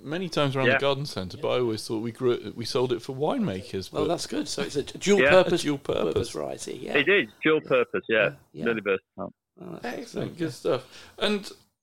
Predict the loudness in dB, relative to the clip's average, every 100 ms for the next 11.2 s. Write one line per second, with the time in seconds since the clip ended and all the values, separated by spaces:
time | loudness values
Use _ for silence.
0 | -8 -2 -2 -4 -12 -10 -10 -12 -18 -4
1 | -2 4 4 4 0 0 2 2 2 2
2 | 2 2 0 2 2 2 2 2 4 2
3 | 2 2 0 2 0 0 -4 -8 -6 -4
4 | -2 0 2 0 -2 -12 -20 -8 -2 0
5 | 0 0 0 2 4 4 2 _ _ _
6 | _ _ _ 2 4 4 4 2 2 2
7 | 2 2 0 0 2 2 2 0 0 -2
8 | -2 -2 0 2 0 -4 _ _ -20 -20
9 | _ -4 2 4 4 4 2 2 2 2
10 | 2 0 2 -2 -2 -8 -6 -6 -8 -4
11 | -2 -2